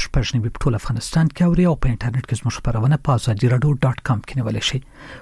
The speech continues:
په آزادي راډیو ډاټ کام کې د هغو راپورونو متن تاسو لوستلی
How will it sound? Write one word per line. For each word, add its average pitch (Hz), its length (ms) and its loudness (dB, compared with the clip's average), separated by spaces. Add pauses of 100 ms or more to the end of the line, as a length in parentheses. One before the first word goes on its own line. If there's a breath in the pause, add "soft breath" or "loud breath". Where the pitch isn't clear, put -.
په 113 140 2
آزادي 127 320 2
راډیو 139 400 2
ډاټ 123 160 0 (140)
کام 151 180 4
کې 151 100 0 (640 loud breath)
د 131 100 2
هغو 151 180 4 (140)
راپورونو 127 540 2 (160)
متن 165 240 0 (100)
تاسو 147 220 0
لوستلی 123 440 0